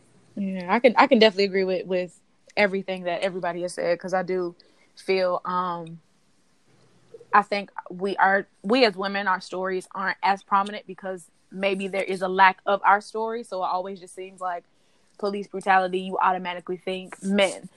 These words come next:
Um, and there's been plenty of cases, uh, of police brutality against women as well. <clears throat> And I, I do think it is about exposure too.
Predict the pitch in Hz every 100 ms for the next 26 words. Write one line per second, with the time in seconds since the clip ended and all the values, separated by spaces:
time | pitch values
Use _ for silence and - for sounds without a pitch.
0 | _ _ - 185 180 175 190 196 185 190
1 | 185 226 233 220 196 208 196 - 196 190
2 | 185 - 180 175 175 170 170 180 _ _
3 | _ _ _ _ _ _ - 185 - 196
4 | 196 190 196 190 190 190 185 185 190 190
5 | 180 175 185 208 208 190 - _ _ -
6 | - - 339 240 208 208 185 - 220 214
7 | 262 - 220 208 185 208 208 190 185 185
8 | 180 - 196 196 196 190 - 214 190